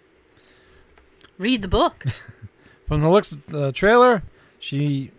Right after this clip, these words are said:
Speaker 2: might be some past love of Solo's, but don't expect that to last.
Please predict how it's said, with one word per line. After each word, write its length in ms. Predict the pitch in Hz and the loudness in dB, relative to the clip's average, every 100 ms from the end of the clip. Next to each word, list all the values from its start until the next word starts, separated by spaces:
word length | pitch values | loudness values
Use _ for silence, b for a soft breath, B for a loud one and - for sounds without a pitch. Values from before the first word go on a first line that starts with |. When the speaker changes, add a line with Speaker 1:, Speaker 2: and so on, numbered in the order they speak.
| _ | _
Speaker 2:
might 400 | - 135 190 190 | -8 0 0 0
be 180 | 175 165 | -2 -2
some 640 | 131 - 170 175 170 147 - b b _ - | -4 0 0 0 -4 -10 -16 b b _ 0
past 360 | 214 277 - | 2 0 0
love 300 | 185 175 139 | 2 2 2
of 80 | 131 | -4
Solo's, 480 | - 156 160 165 160 | 0 2 4 2 0
but 220 | - 127 | -4 -6
don't 200 | 151 147 | -4 -4
expect 560 | 131 - 165 143 _ _ _ - | -4 -4 -6 -6 _ _ _ -10
that 300 | 127 123 - | -8 -8 -12
to 100 | 117 | -10
last. 460 | 110 110 - - | -8 -6 -8 -14